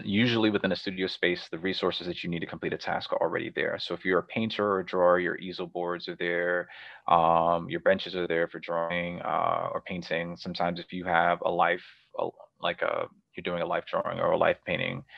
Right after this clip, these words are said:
um, your props are there that you're, that you're drawing or painting. So you can typically be there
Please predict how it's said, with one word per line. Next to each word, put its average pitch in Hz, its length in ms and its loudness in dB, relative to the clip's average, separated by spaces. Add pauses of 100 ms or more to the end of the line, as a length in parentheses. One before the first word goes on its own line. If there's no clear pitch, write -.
(320)
um, 82 500 6
your 87 140 0
props - 340 0
are 82 80 -6
there 82 160 0
that 82 200 -8
you're, 85 220 -2
that 85 160 -8
you're 82 80 -6
drawing 82 380 -2
or 80 60 -10
painting. - 460 -10 (360)
So 113 160 4
you 107 180 2
can 127 220 -2
typically 95 420 0
be 95 220 -2
there 85 400 2